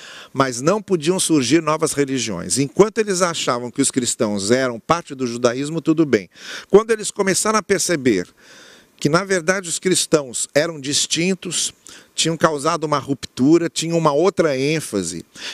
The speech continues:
e principalmente quando eles perceberam que os cristãos colocavam acima de todas as autoridades e todos os senhorios, a autoridade e o senhorio de Jesus Cristo.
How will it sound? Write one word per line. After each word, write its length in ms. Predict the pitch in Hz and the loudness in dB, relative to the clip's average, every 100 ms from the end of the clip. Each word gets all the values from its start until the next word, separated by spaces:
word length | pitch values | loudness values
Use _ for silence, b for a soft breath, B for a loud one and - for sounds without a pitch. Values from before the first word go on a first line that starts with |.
| - | 2
e 100 | 139 | 4
principalmente 1040 | - 240 240 - 196 190 143 127 107 - | 2 0 -2 -4 -2 -2 -2 -4 -4 -6
quando 160 | 135 | -2
eles 180 | 139 123 | 0 0
perceberam 600 | - 139 143 131 117 104 | 0 -2 0 0 2 0
que 140 | 98 127 | -2 -6
os 120 | - | -2
cristãos 680 | 127 117 - 131 143 151 - B B B B B B _ _ | -2 -2 0 0 -2 -6 -12 B B B B B B _ _
colocavam 680 | 160 170 165 - 202 185 170 | 4 4 0 -2 -2 0 0
acima 460 | 160 - 208 208 | 0 -2 0 0
de 140 | 156 160 _ _ | 0 -2 _ _
todas 320 | 214 226 190 | 4 4 -2
as 140 | 170 156 | -2 0
autoridades 1120 | 160 - 151 120 104 131 131 120 110 - - b b b - | 0 2 2 4 2 0 -4 -4 -2 -4 -6 b b b -4
e 80 | 117 | 0
todos 340 | - 160 135 | 0 -2 0
os 140 | 139 | 0
senhorios, 760 | - 135 123 101 92 92 - - - | 0 0 0 0 -2 -6 -10 -10 -4
a 60 | 120 | 0
autoridade 760 | 123 127 160 151 117 107 107 | 0 0 0 0 2 0 -2
e 40 | 117 | -2
o 40 | |
senhorio 460 | - 139 127 107 101 | -2 -2 0 0 0
de 80 | |
Jesus 340 | 92 98 98 - | 0 0 0 -4
Cristo. 500 | - 156 - - | -4 -6 -6 -10